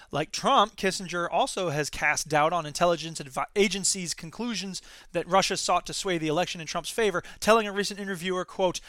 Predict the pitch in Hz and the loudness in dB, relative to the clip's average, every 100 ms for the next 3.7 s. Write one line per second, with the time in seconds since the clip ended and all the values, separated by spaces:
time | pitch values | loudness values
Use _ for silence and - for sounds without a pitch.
0 | - - 175 175 165 160 156 151 - 156 | -18 -14 2 4 4 4 4 2 0 -8
1 | 160 170 170 160 202 196 196 175 165 180 | -6 -6 -6 -6 -6 -6 -2 0 2 2
2 | 175 175 165 175 175 170 156 - 160 143 | 0 -2 0 2 2 -2 -6 0 0 0
3 | 160 160 160 170 139 143 | -6 -6 -6 -8 -8 -10